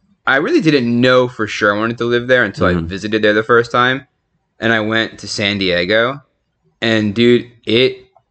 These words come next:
Speaker 1: was rainy and cold, and it wasn't California.
Speaker 2: Yeah.
Speaker 1: And I was like, li-, literally, people were, people were, we told people where we were from, and they were, like,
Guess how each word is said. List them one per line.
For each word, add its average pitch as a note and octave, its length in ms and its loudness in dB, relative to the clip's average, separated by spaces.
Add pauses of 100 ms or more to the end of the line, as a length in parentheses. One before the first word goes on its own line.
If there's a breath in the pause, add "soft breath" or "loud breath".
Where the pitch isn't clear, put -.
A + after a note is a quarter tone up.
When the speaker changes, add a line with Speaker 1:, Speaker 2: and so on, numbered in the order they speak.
(100)
Speaker 1:
was G#2 680 0
rainy A2 580 -2
and F2+ 220 -8
cold, G#2 380 2
and F#2 120 -4
it F2 100 -8
wasn't F#2+ 300 -6
California. F#2 540 0
Speaker 2:
Yeah. E2+ 160 -4
Speaker 1:
And F#2+ 80 -4
I F2+ 100 -2
was F2+ 160 -6
like, F2+ 200 -10 (140)
li-, G#2+ 180 0
literally, D3 340 4
people D#3 340 -2
were, D3+ 160 4 (300 loud breath)
people F#3 340 2
were, E3+ 120 4
we C3+ 160 0
told A#2 260 0
people C#3+ 300 -4
where A2 100 2
we G#2 100 0
were G#2 120 0
from, G#2 400 -4 (440)
and A2+ 140 0
they A#2 60 4
were, A#2 80 4
like, G#2 340 -4